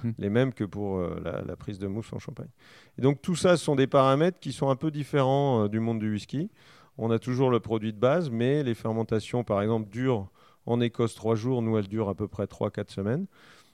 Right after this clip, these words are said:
Speaker 2: Et puis, pour avoir une certaine qualité, une certaine, euh, je dirais, complexité du produit, on laisse,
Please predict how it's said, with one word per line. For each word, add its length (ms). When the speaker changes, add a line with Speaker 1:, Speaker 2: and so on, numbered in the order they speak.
Speaker 2:
Et 120
puis, 220
pour 220
avoir 320
une 100
certaine 460
qualité, 580
une 100
certaine, 520
euh, 300
je 60
dirais, 200
complexité 640
du 100
produit, 480
on 180
laisse, 520